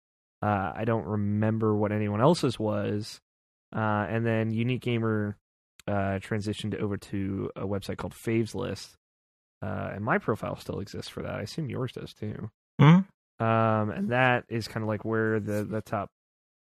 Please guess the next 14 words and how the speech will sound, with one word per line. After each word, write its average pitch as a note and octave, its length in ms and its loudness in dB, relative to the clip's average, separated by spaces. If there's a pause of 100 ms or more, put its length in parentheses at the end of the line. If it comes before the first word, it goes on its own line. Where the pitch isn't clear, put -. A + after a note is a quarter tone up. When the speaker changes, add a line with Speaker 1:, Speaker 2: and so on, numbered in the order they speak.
(640)
Speaker 1:
uh, G2+ 360 0
twenty-five A2 680 -6 (520)
list A#2+ 360 -4
moved B2+ 260 -2
over C3+ 200 0
to. D#3+ 280 -4 (400)
What's C3+ 200 4
cool E3 320 8
is, C3+ 240 6
like, A#2+ 180 4
they A#2 320 6
basically, C3+ 640 4
they, G#2+ 420 2 (520)
the, G#2 560 0